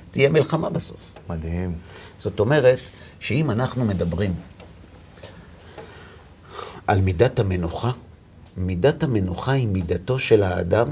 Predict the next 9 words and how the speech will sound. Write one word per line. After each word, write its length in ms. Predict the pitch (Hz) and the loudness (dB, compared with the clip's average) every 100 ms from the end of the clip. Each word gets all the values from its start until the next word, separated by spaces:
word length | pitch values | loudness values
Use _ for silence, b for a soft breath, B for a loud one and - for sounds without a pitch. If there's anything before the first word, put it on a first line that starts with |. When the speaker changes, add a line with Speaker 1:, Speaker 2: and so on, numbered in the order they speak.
| 139 - - - - - | -4 -12 -20 -20 -20 -20
Speaker 1:
שהאמת 920 | - - 95 87 87 85 139 139 - - - - | -10 -2 0 2 2 2 0 0 -12 -18 -20 -18
תופסת 600 | - - 147 - 131 - | -16 0 2 2 -2 -6
מקום 480 | 104 104 - - 143 135 | -8 -8 -4 0 2 4
מרכזי 680 | 110 90 - - 95 98 175 | 2 0 -4 -2 2 4 4
בחיים 480 | 127 - 117 156 | 4 2 2 2
שלו, 320 | - 143 123 127 | 2 6 8 8
לא 200 | 151 170 | 8 4
רק 180 | 165 | 2
בראש, 600 | 90 95 90 101 98 - | 2 2 4 2 -2 -10